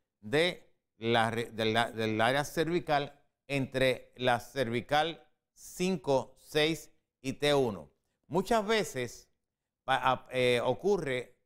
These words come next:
una condición congénita, que es cuando aparece una costilla extra. ¿Qué es una costilla extra? Una costilla que sale,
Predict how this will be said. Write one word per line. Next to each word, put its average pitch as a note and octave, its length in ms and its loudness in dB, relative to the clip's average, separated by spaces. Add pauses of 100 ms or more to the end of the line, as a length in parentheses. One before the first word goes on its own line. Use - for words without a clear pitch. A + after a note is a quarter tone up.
(280)
una F3 480 0
condición E3 640 -2
congénita, C#3+ 760 -2 (600)
que E3+ 180 2
es F#3 220 -4 (320)
cuando C#3+ 680 0 (640)
aparece D3+ 880 -2
una F3+ 320 0
costilla D#3 680 -2
extra. D#2 520 -8 (400)
¿Qué - 80 0
es G3+ 80 4
una G3 200 0
costilla D#3+ 460 0
extra? G#2+ 240 -4
Una D#3+ 160 0
costilla F3 480 0
que D3+ 80 -10
sale, C#3+ 500 -2